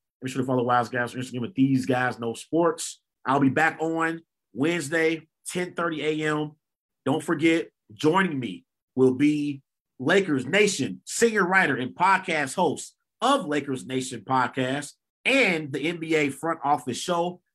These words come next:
Trevor Lane. I'm excited to have Trevor on the show on Wednesday morning, ten thirty A M. So gonna be talking some basketball with Trevor, talking some Lakers basketball and his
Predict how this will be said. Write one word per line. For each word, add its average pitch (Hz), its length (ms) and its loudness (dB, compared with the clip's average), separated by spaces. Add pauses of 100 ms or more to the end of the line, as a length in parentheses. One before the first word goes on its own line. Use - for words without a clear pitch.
(140)
Trevor 131 600 -2
Lane. 139 600 -4 (300)
I'm 107 100 -10
excited 127 380 -2
to 120 80 -4
have 123 140 -2
Trevor 131 340 -2
on 117 140 -8
the 107 60 -12
show 135 460 -2 (360)
on 113 280 -4
Wednesday 131 480 -2
morning, 139 540 -2 (320)
ten 151 280 -4
thirty 135 340 -2
A 127 260 -4
M. 143 280 -6 (720)
So 107 500 -6
gonna 117 100 -10
be 117 80 -6
talking 117 240 -4
some 98 180 -10
basketball 131 600 -2
with 131 140 0
Trevor, 131 420 -2 (200)
talking 110 180 -10
some 101 180 -12
Lakers 127 320 -4
basketball 120 880 -6 (200)
and 127 120 -8
his 139 200 -6